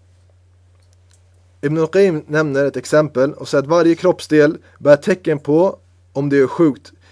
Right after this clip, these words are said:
genom att det inte kan utföra det det har skapats till. Till exempel att man vet att ögat är sjukt genom att man inte kan se.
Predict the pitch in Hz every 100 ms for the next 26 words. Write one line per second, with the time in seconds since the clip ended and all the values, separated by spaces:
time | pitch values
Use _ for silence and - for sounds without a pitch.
0 | _ - 147 160 165 156 156 160 143 143
1 | 135 175 151 - 160 180 190 151 151 143
2 | 123 - 143 139 123 - 135 - _ _
3 | _ _ _ _ - 147 175 170 143 147
4 | - 127 135 - 135 139 175 160 - 170
5 | 151 170 151 - 123 160 - _ _ _
6 | - 143 160 160 151 147 143 143 151 160
7 | 147 - 151